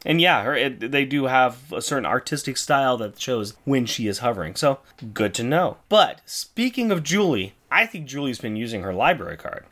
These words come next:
because we got some literature in this book. Now, Julie has picked up a book on dragons to find out what they eat. A, this is awesome. And B, apparently this is a thing that you can get on Earth six one six.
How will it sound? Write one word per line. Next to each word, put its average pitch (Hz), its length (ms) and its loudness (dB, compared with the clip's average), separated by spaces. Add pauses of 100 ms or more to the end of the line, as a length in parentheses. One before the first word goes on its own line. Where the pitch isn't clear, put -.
(120)
because 139 480 2 (160)
we 180 260 0
got - 180 2
some 147 180 -2
literature 185 420 2
in 110 100 0
this 104 140 -2
book. 92 360 -4
Now, 165 220 0 (260)
Julie 220 360 0
has 202 320 2
picked 165 240 -2
up 147 120 0
a 147 60 -6
book 120 220 -2
on 156 120 2
dragons 110 480 -2 (360)
to 139 120 0
find 180 300 2
out 117 220 0 (120)
what 120 300 0
they 139 80 4
eat. 107 300 -4 (300)
A, 120 280 2 (320)
this 131 160 -10
is 151 120 -6
awesome. 143 320 4 (420)
And 139 200 -4
B, 180 400 2 (180)
apparently 240 400 2
this 175 180 -2
is 151 100 -4
a 147 80 -4
thing 160 180 2
that 127 140 2
you 180 140 -4
can 170 180 -4
get 151 200 2
on 127 280 -4
Earth 147 220 -4
six - 260 -2
one 123 140 0
six. - 380 -4